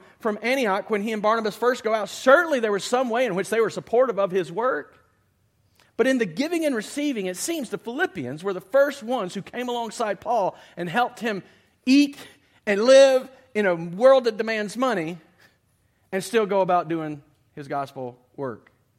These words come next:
Now, I know what that feels like. I'm, I, I'm not Paul. Please don't pretend that I, don't, don't think, don't hear me <laughs> saying that. But when we planted this church, you, and many of you were here to see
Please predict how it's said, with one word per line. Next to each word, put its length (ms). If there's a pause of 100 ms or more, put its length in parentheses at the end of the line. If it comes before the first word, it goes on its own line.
(540)
Now, 100
I 80
know 140
what 160
that 160
feels 240
like. 200
I'm, 320
I, 140
I'm 260
not 220
Paul. 240
Please 260
don't 220
pretend 300
that 140
I, 320 (100)
don't, 200
don't 160
think, 220
don't 160
hear 80
me 100
<laughs> 40
saying 300
that. 160 (760)
But 100
when 140
we 100
planted 340
this 200
church, 420
you, 260
and 120
many 220
of 100
you 160
were 120
here 260
to 140
see 400